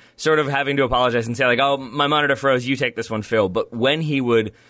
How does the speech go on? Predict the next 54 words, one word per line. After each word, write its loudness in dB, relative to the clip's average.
sort 0
of -4
show 0
his, 0
or, 0
like, -2
vent -6
his -8
frustration -2
of, 0
like, 0
"Oh, -4
I, -6
I, -10
I -6
couldn't," -4
I 0
don't 2
know. 0
But, 2
like, -2
it 2
would 0
usually 0
go 2
with 0
when, 0
uh, 2
like, 0
Mallorca 0
had -2
had -2
a -2
breakdown -2
or 0
Barcelona -2
were -2
somehow -2
through -2
on -2
goal. 2
And -4
so -2
it -2
almost 0
worked 0
out -4
that -4
he -2
was -4
just -4
sort -2
of -6
so 2